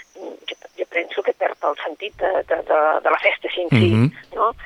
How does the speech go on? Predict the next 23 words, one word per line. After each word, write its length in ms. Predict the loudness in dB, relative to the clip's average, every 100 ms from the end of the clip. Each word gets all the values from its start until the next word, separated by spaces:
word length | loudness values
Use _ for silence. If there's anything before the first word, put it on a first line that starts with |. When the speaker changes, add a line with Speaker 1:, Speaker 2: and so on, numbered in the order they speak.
| -18 -14
Speaker 1:
I 120 | -12 -4
que 160 | -4
serà 180 | -2 -4
molt 200 | -2 -2
difícil 420 | -2 -8 -4 -2 0
fer-ho, 240 | 0 -2 -2
però, 200 | -2 0
bueno, 220 | 0 0
no, 120 | 0
jo 160 | 2 2
no 60 | 4
m'he 80 |
hagut 180 | 4 2
posar, 300 | 0 2 2
saps, 220 | 0 -2
allò 180 | 4 6
de 140 | 8 6
dir: 160 | 4 8
Ei, 220 | 8 6 -2 -20 -20 -20 -6
perquè, 400 | -4 2 6 6 4
saps, 160 | 0 0
després 240 | -4 -2
em 60 | -2